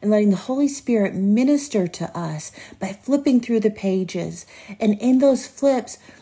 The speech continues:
we may find out different things about ourselves that we didn't even know that needed to be revealed. Again, in scripture, we can look at how God is first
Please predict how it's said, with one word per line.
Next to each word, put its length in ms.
we 120
may 160
find 320
out 200
different 300
things 240
about 200
ourselves 460
that 120
we 120
didn't 200
even 220
know 280
that 160
needed 240
to 80
be 120
revealed. 540
Again, 300
in 100
scripture, 440
we 120
can 260
look 240
at 380
how 240
God 500
is 240
first 640